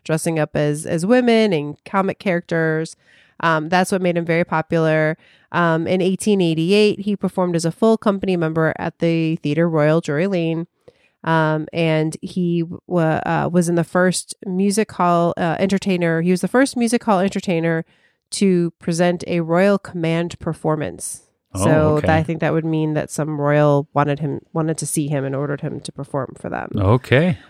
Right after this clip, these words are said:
Speaker 1: Um, so he's not really seen so much at the theater. Um, he's more smelled.
Speaker 2: Okay.
Speaker 1: <laughs> So every so often, especially I think in the backstage area,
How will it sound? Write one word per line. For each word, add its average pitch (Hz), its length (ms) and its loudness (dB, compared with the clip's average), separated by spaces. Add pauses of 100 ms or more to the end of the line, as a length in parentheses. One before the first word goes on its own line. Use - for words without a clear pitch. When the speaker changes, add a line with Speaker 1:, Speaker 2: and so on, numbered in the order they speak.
(140)
Speaker 1:
Um, 151 500 -4 (480)
so 214 360 2
he's 247 280 2
not 330 260 2
really 311 280 2
seen 285 920 0 (600)
so 254 360 2
much 247 480 -2
at - 260 -4
the 208 140 2 (260)
theater. 233 600 -2 (840)
Um, 185 580 2 (320)
he's 196 240 0
more 202 240 0
smelled. - 840 -6 (760)
Speaker 2:
Okay. 123 640 0
Speaker 1:
<laughs> 403 60 4 (400)
So 208 440 4
every 233 300 2
so 269 220 2
often, 196 540 2
especially 208 640 0
I 185 60 -4
think 185 340 -4 (220)
in 185 220 -2
the 165 300 0
backstage 202 800 -2
area, 233 500 0